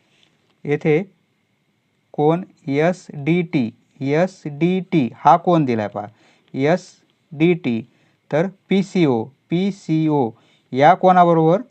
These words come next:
एस डी टी बरोबर पी सी ओ हा कोन दिलेला आहे, या कोनाबरोबर हा कोन एकरूप आहे,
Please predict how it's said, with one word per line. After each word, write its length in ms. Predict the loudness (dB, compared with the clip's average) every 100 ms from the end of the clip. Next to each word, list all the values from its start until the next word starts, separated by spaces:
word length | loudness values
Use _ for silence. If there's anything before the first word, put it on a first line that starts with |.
| _ _ -4
एस 300 | 0 0 -2
डी 200 | 0 0
टी 200 | 2 -2
बरोबर 360 | 0 -2 -2 -4 -6 _
पी 140 | -2 -2
सी 200 | 0 0
ओ 140 | 0
हा 200 | 0 2
कोन 280 | 2 2 0
दिलेला 280 | -2 -4 -8
आहे, 100 | -10 -14 _ _ -2
या 160 | 0
कोनाबरोबर 560 | 2 2 2 2 0 -4 -6
हा 200 | 2 2
कोन 240 | 2 0
एकरूप 320 | 0 -4 -4
आहे, 180 | -6 -6